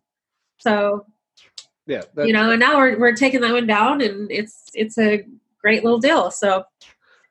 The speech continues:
Speaker 2: Awesome. Awesome. Yeah, that's, I, I mean, just, just people, y-, you know, just, uh, just, just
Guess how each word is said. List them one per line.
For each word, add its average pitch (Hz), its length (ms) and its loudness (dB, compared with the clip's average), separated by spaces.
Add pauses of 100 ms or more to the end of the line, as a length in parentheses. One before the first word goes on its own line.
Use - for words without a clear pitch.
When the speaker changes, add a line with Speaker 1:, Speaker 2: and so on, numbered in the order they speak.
(1160)
Speaker 2:
Awesome. 123 460 -4
Awesome. 120 460 -2
Yeah, 131 200 0
that's, 151 440 0
I, 165 160 0
I 180 80 2
mean, 180 260 0
just, - 460 -4
just 196 220 -4 (720)
people, 165 540 2
y-, 160 120 0
you 147 220 0
know, 135 220 2
just, 131 360 -8
uh, 143 240 2 (360)
just, - 180 -20 (180)
just - 180 -14